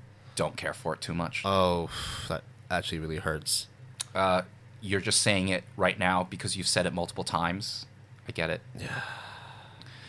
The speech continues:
Speaker 1: It's funny how, like, I have watched so and read so much sports anime.
Speaker 2: And the one that I've watched and loved is the one that you do not give a shit about.
Speaker 1: <laughs> I know, right? It's so bad. But that's why we're doing a podcast together, 'cause we're filling each other's,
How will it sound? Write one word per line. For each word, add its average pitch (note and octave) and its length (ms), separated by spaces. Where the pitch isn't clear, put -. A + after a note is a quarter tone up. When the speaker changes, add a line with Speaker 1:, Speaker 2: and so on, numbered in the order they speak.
Speaker 1:
It's - 120
funny A2+ 240
how, G2+ 280
like, F2+ 340
I F2+ 120
have F#2+ 220
watched F2+ 480
so F2 540
and A#2 200
read A2+ 240
so G#2 200
much F#2+ 180
sports - 400
anime. F#2 320
Speaker 2:
And F#2+ 220
the G2+ 100
one G2+ 300
that G2+ 160
I've F2+ 220
watched F2+ 340
and F2+ 100
loved F2 300
is F2 100
the F#2 80
one F2 180
that F2 100
you F2 120
do G#2+ 180
not E2+ 200
give E2 160
a E2 40
shit E2+ 220
about. E2 360
Speaker 1:
<laughs> - 20
I E3+ 180
know, E3 380
right? C3+ 260
It's E3+ 220
so C3 380
bad. - 280
But D3+ 100
that's E3 240
why E3+ 140
we're D#3+ 100
doing D#3 180
a D3 60
podcast - 540
together, F#2 260
'cause A2+ 220
we're A#2 80
filling C3+ 400
each B2 180
other's, A#2 400